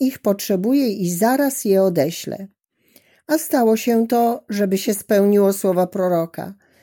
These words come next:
„Powiedzcie córze Syjonu: oto król twój przychodzi do ciebie łagodny,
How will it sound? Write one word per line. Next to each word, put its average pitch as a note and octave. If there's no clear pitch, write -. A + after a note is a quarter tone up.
„Powiedzcie G3
córze G3
Syjonu: F3+
oto A3+
król A3
twój G#3+
przychodzi G#3+
do G#3
ciebie G#3
łagodny, F3+